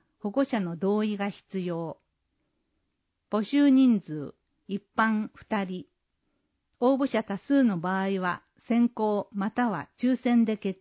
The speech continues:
定。なお、小中学生は市内小中学校からの推薦により店主を派遣します。区間対象者、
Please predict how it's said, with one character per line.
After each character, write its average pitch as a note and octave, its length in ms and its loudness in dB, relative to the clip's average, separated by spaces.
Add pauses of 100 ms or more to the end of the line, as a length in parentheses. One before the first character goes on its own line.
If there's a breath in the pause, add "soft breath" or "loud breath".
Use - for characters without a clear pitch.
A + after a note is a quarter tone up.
(120)
定。 F3+ 380 -6 (1160)
な A3 240 0
お、 C#3+ 160 -8 (560)
小 C#4 280 2
中 C#4 240 -2
学 C#4 180 -2 (140)
生 F#3 220 -2
は D3+ 240 -6 (560)
市 C#4+ 80 4
内 G3+ 400 2
小 B3 340 0
中 C4 260 -2
学 B3+ 280 -4
校 G3 220 -4
か F#3 160 -8
ら F3+ 100 -4
の D#3+ 180 -8 (120)
推 B3+ 200 0
薦 B3 280 4
に A#3 100 4
よ A3 140 0
り F#3+ 280 -8 (220)
店 B3+ 160 4
主 F#3 200 -6
を E3 80 -6
派 D3+ 200 -8
遣 G3+ 220 -2
し - 160 -8
ま F3 160 -6
す。 - 40 -20 (1800)
区 C#4+ 160 0
間 F3+ 400 -2
対 A#3+ 240 0
象 A#3 280 0
者、 - 300 -12